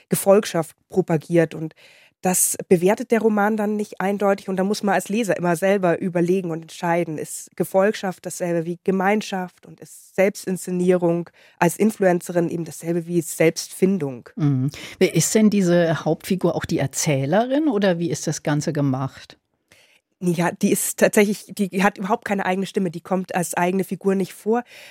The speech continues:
Speaker 1: sondern es wird von ihr erzählt in drei eigenständigen Romanteilen, die jeweils aus der Perspektive von einer der Figuren,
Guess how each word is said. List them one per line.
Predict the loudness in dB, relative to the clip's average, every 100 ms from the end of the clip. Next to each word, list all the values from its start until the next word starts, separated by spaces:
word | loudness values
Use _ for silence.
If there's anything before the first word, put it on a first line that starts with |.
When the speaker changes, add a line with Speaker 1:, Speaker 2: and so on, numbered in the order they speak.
| -6
Speaker 1:
sondern | 0 2 2
es | 0
wird | 0 0
von | -4 -16 -4 0 0 0
ihr | 2 4
erzählt | 2 -4 0 4 4 2
in | -4 -6 -6
drei | -6 -2 0 2 -2 -4
eigenständigen | -2 -2 -4 -4 -4 -2 -4 -4 -4
Romanteilen, | -2 -2 0 0 -2 -4 0 2 0 -4 -16 -20 _
die | -6 -4
jeweils | 0 2 2 2
aus | -2
der | -2
Perspektive | -2 -2 -4 -8 -2 -2 -2
von | -6 -6 -2
einer | 0 0
der | 0 -2
Figuren, | -6 -10 0 2 2